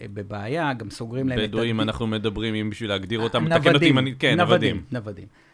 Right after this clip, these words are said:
Speaker 1: אה, אבל, אבל גם הנוודים, תראו, זו הגדרה מאוד, אה, מאוד, ה-, הדיכוטומיה היא לא כל כך ברורה,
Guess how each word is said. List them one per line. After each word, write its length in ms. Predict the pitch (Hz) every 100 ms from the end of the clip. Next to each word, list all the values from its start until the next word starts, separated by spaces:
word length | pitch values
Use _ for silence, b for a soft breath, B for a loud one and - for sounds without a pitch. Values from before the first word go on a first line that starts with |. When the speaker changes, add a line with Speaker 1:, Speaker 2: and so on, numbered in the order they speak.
| b 139
Speaker 1:
אה, 200 | 131 143
אבל, 180 | 160 165
אבל 260 | 156 156
גם 180 | 156 233
הנוודים, 640 | 285 233 151 147 240 240 - - -
תראו, 200 | 190 233
זו 120 | 185
הגדרה 380 | 151 139 156 214
מאוד, 520 | 208 185 196 226 196
אה, 320 | 214 202 185 165 - _ _ _ _ _ _ _ -
מאוד, 600 | 131 131 156 185 202 196 -
ה-, 220 | 147 143
הדיכוטומיה 680 | 139 135 - 156 226 247 233
היא 120 | 175
לא 140 | 180 202
כל 120 | 220
כך 180 | - 147
ברורה, 540 | 139 151 151 147 180